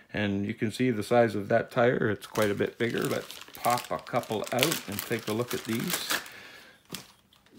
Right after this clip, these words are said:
They don't feel like the highest quality, you know, tires. Um, I don't think there's any foam in there or anything like that, maybe. Um, but,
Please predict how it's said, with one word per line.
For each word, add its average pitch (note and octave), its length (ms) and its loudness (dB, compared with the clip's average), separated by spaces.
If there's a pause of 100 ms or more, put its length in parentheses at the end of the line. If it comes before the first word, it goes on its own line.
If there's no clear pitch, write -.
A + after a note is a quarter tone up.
(120)
They C#3+ 160 4
don't B2+ 200 4
feel B2+ 200 4
like A2+ 240 4
the F#2+ 100 0
highest A2+ 380 2
quality, A2+ 680 6 (600)
you A2 120 -2
know, G2 120 0
tires. A#2+ 480 6 (800)
Um, G2 560 0 (180)
I F#2+ 60 -6
don't G2 180 -6
think G2 200 -8
there's G2 180 -4
any F#2 160 -2
foam G#2+ 340 -2
in F#2+ 60 -2
there F2 220 -4
or F2 40 -6
anything F2+ 320 -8
like F2 180 -12
that, F2 200 -8
maybe. A2 400 0 (380)
Um, F#2+ 640 2 (140)
but, A#2 280 4